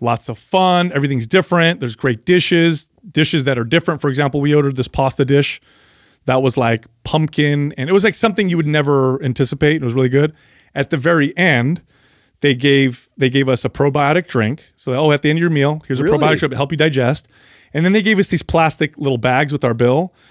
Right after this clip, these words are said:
Speaker 1: and they said, "There's a candy table over there. You can take as much candy as," and then it went to the candy table, and it's all these old school candies in this big
Speaker 2: Oh, interesting.
Speaker 1: Really interesting.
Speaker 2: Can I go like this, the way I'm dressed, or is it more,
Speaker 1: You can
Speaker 2: is
Speaker 1: do
Speaker 2: it
Speaker 1: whatever you want.
Speaker 2: a white tablecloth or no?
Speaker 1: <laughs>
Speaker 2: It's full, yeah.
Speaker 1: You know what's funny?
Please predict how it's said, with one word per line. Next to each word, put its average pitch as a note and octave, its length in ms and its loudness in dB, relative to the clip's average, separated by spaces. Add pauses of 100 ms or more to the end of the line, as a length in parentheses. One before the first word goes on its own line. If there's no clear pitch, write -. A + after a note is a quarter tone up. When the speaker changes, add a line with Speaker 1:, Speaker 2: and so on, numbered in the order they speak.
(180)
Speaker 1:
and D3 80 -4
they C#3+ 60 2
said, D3 180 0
"There's C#3 180 2
a C#3 40 0
candy F3 380 0
table C#3+ 340 0
over C3 160 0
there. C3+ 240 2
You C3 100 -2
can B2 140 -4
take C3 240 2
as B2 100 -2
much B2+ 220 0
candy B2+ 280 -4
as," A#2+ 100 -4
and D3 100 -2
then D#3+ 100 2
it C#3+ 60 -4
went F3+ 200 0
to E3 40 -6
the D3 80 -8
candy F#3+ 300 0
table, C#3 300 0
and C#3 40 -2
it's A#2+ 100 -8
all F3 180 2
these E3 240 0
old D#3 220 2
school C#3 580 2 (540)
candies C#3+ 580 0
in B2 80 -4
this A#2 120 -6
big G3+ 80 0
Speaker 2:
Oh, D#3 160 4
interesting. A2+ 560 -2
Speaker 1:
Really G#3+ 240 2
interesting. C#3 400 -6
Speaker 2:
Can D#3+ 120 0
I E3+ 120 2
go E3+ 220 4
like D3+ 200 0
this, E3+ 260 0
the C#3 80 -2
way C#3+ 120 2
I'm C3+ 100 0
dressed, D3 320 0
or C#3 120 2
is B2 140 2
it B2 120 0
more, B2 220 -2
Speaker 1:
You C4 60 0
can - 60 -2
Speaker 2:
is - 40 0
Speaker 1:
do F3 60 4
Speaker 2:
it - 20 4
Speaker 1:
whatever D#3 180 2
you D3 80 2
want. D#3+ 260 -2
Speaker 2:
a A#2+ 80 0
white B2+ 240 0
tablecloth D#3+ 460 0
or B2 60 -2
no? B3+ 100 2
Speaker 1:
<laughs> - 160 -2
Speaker 2:
It's G#3 220 0
full, F#3 200 0 (120)
yeah. - 120 -4 (120)
Speaker 1:
You F3+ 100 0
know G#3+ 100 4
what's A3 180 2
funny? F#3 380 0